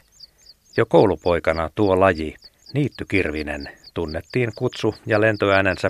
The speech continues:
perusteella yksinkertaisesti istinä, kun lintu toistelee jatkuvasti tuota ist-ääntään. Lintu väistyi tieltäni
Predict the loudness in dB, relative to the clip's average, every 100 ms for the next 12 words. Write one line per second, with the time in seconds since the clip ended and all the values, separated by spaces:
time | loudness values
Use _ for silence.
0 | 0 0 0 -2 -4 0 -2 -4 -16 -20
1 | _ -8 -8 -4 -4 0 -2 0 -2 -2
2 | -2 -6 -6 -12 _ _ _ -4 -4 -4
3 | -12 -8 -8 -8 -14 _ _ _ _ _
4 | -10 -6 -6 -6 -4 0 0 -2 -2 0
5 | 0 -2 -4 -4 -4 -8 -6 -6 -4 -8
6 | -8 -6 -6 -8 -14 -10 -8 -8 -10 -12
7 | -12 -16 -18 -18 -18 -18 -18 -18 -20 _
8 | -4 -2 -2 -2 -4 -2 -4 0 0 0
9 | 0 0 -2